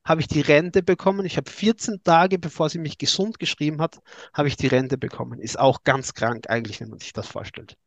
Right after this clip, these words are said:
Die haben mich gesund geschrieben, vierzehn Tage, bevor ich die Rente bekommen habe.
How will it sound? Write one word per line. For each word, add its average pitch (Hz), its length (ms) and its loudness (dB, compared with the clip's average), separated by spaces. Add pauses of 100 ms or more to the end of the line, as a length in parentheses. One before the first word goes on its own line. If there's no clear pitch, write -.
(500)
Die 143 80 6
haben 165 80 6
mich 190 140 4
gesund 277 480 4
geschrieben, 254 560 4 (840)
vierzehn 285 400 6
Tage, 240 400 6
bevor 220 340 4
ich - 100 6
die 208 100 2
Rente 202 320 6
bekommen 123 460 -6
habe. 107 180 -8